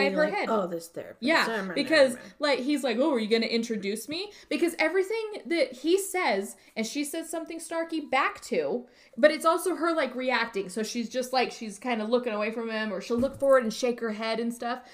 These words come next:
Speaker 2: So I thought it was, like, him just, like, understanding what she was saying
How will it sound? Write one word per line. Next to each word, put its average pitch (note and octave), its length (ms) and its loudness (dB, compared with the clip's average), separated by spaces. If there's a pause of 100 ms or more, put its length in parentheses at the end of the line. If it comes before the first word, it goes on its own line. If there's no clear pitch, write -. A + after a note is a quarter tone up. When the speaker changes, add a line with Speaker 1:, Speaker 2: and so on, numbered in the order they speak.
(200)
Speaker 2:
So F4 160 -6
I F4 80 0
thought E4+ 200 -2
it D#4 80 6
was, D#4 140 -2
like, D4+ 220 2
him C4 360 6
just, B3 220 0
like, G#3 300 -2
understanding A3 520 0
what G#3+ 120 -2
she G#3+ 100 -10
was G3+ 160 -4
saying F3+ 380 -4